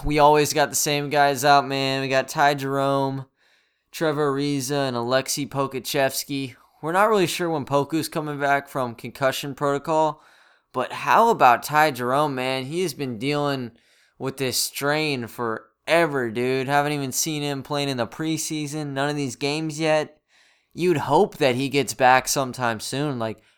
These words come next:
Daigneault may have hinted before that he could be coming back, but I don't, we need, like I said, they, sometime, man. Maybe need, maybe needs to get reevaluated or something, but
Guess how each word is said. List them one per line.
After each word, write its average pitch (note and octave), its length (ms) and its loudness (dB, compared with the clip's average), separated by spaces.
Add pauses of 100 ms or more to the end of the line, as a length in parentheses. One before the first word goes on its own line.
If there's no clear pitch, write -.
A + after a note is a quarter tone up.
(200)
Daigneault D#3 460 4
may C#3 120 0
have C3+ 120 0
hinted C#3 560 -6
before F3 500 -2
that E3 280 -6 (180)
he F#3 160 -6
could F#3 180 -8
be F#3 120 -8
coming G3+ 340 -6
back, G#3 380 0
but - 240 -8 (840)
I D#3 140 2
don't, F#3 200 4
we F#3 200 0
need, G3 220 0
like B2 260 2
I G2+ 100 -10
said, A2+ 340 -2
they, D3 300 2
sometime, C3 640 -2
man. B2+ 520 -4
Maybe D3 300 -2
need, F3 300 -4
maybe D3 320 -6
needs D#3+ 240 -6
to - 40 -14
get D3+ 140 -4
reevaluated B2 800 0
or A2+ 100 -6
something, G#2+ 580 -10
but G2+ 280 -8